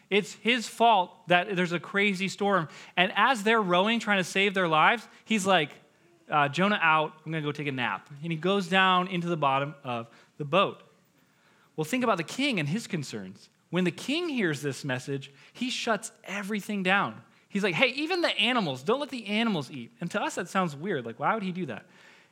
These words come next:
And it's supposed to be kind of funny. The text is like, it, you're supposed to see this guy who's like, "What? Oh my gosh, nobody eat, not even the animals." But really what he's saying, his heart behind that is like, "Hey, we're willing to let even our economy suffer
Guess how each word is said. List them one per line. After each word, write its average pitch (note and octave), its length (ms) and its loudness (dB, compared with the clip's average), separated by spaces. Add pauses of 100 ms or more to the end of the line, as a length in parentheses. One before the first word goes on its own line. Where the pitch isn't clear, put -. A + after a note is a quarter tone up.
(160)
And F#3+ 80 0
it's F#3 100 -2
supposed C#4+ 240 -4
to - 80 -8
be A#3+ 60 -6
kind G#3 200 2
of F3 60 -2
funny. F3 340 2
The E3+ 100 2
text F#3+ 280 0
is F3 140 -2
like, D#3 160 4 (100)
it, G3+ 380 -4
you're F3 140 -4
supposed A3 180 -4
to F#3 60 -8
see A3 100 -6
this D#3+ 160 -6
guy F3 260 4
who's E3 160 -2
like, D3 140 -4
"What? G4+ 420 2
Oh G4+ 160 4
my F#4+ 120 2
gosh, G4 340 2 (260)
nobody G4+ 240 2
eat, E4+ 320 -2
not E4+ 100 2
even G4+ 140 -2
the F#4+ 60 0
animals." F4 560 0 (420)
But G#3 140 2
really C#4+ 240 2
what A3 240 2
he's G#3+ 180 -2
saying, A#3+ 380 0
his D#3+ 180 -2
heart B3 240 -2
behind A3 380 2
that D3+ 180 4
is D3+ 160 -4
like, C#3 140 -2
"Hey, E3 320 0 (320)
we're A#3+ 240 0
willing A3 500 0
to - 140 -2
let F3 180 4
even A#3 220 -4
our D#3+ 240 0
economy F#3+ 560 0
suffer C#3+ 640 0